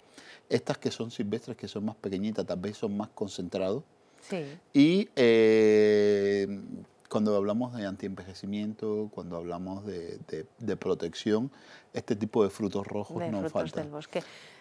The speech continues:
Speaker 2: Fíjate que, eh, tiene mucho que ver con lo que hemos hablado. Es astringente, es decir, que está recomendado para la diarrea, lo contrario de cuando sufrimos ese estreñimiento. También
Speaker 1: Sí, que muchas
Speaker 2: faringitis y
Speaker 1: veces dicen, "Oye, ¿qué
Speaker 2: amigdalitis.
Speaker 1: puedo hacer?".
Speaker 2: Sí, también es un
Speaker 1: Pues,
Speaker 2: problema,
Speaker 1: para
Speaker 2: claro,
Speaker 1: las que
Speaker 2: eh,
Speaker 1: tienen el
Speaker 2: para todo lo
Speaker 1: tránsito
Speaker 2: contrario.
Speaker 1: acelerado,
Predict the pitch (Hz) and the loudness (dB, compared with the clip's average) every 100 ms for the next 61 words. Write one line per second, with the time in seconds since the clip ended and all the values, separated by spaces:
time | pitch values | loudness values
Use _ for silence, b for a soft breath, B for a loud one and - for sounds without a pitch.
0 | B - 165 - 233 262 175 - 185 170 | B -6 -2 0 2 4 2 2 -2 -2
1 | 165 190 214 262 220 180 165 147 151 143 | -6 -6 -6 -4 -4 -2 -4 -6 -6 -12
2 | - 151 165 302 277 - 240 - 214 175 | -6 -2 2 2 0 -2 -6 -2 -4 -2
3 | 226 294 202 - 151 175 - - 165 - | -4 -4 -8 -8 -8 -8 -6 -8 -8 -8
4 | 170 208 202 190 202 208 180 165 151 175 | -8 -6 -6 -4 -4 -2 -4 -4 -4 0
5 | 220 170 170 165 147 160 165 202 208 170 | 0 2 2 2 0 -2 0 0 0 -2
6 | 160 156 170 165 165 170 170 156 - 165 | -6 -10 -10 -10 -12 -10 -6 -6 -6 -10
7 | - 160 151 135 185 269 156 139 151 - | -6 -6 -6 -4 -4 -4 -8 -8 -8 -4
8 | 156 190 220 214 151 139 143 - 127 117 | -2 2 4 4 2 2 2 2 2 2
9 | 113 107 156 139 113 101 120 127 120 - | 0 2 4 4 2 0 0 0 -2 2
10 | 151 220 _ _ - 214 247 220 160 220 | 2 2 _ _ 0 2 2 0 2 4
11 | 196 156 254 339 - 180 202 156 151 147 | 4 4 0 -2 2 4 4 4 2 2
12 | 240 165 120 120 208 208 127 - 247 254 | 4 2 4 4 4 2 2 4 6 8
13 | 131 156 226 | 8 6 0